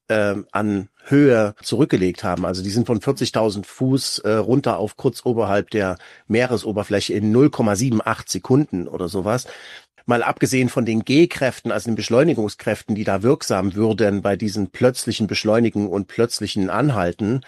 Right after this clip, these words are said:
das würde gar, gar, das würde ja gar kein Pilot überleben, geschweige denn das Flugzeug, was auch immer das für ein Flugzeug sein sollte, dann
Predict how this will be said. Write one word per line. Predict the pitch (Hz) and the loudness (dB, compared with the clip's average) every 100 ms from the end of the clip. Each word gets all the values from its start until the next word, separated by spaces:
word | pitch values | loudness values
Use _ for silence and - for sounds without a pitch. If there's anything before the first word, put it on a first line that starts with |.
| - - | -18 -8
das | - - | -4 0
würde | 135 131 | 0 2
gar, | 113 | 0
gar, | 107 107 | 0 -4
das | - 110 - | -4 -6 0
würde | 131 | 2
ja | 107 | 2
gar | 98 113 | 2 0
kein | 120 123 107 | 0 2 0
Pilot | - 98 110 113 | 0 0 0 -2
überleben, | 101 92 156 110 | -4 0 0 0
geschweige | 98 - 98 110 | -4 -2 -2 -2
denn | 110 98 92 87 | -2 0 0 -2
das | 95 | -6
Flugzeug, | - 147 175 - 95 87 | -2 -2 -2 0 -2 0
was | 98 90 | -2 -2
auch | |
immer | 98 110 | -2 -2
das | 90 - | -2 -6
für | 87 | -8
ein | |
Flugzeug | - 104 - 85 - | -6 -8 -4 -6 0
sein | 104 139 135 | 2 4 2
sollte, | 90 87 95 | 0 0 0
dann | 98 | 0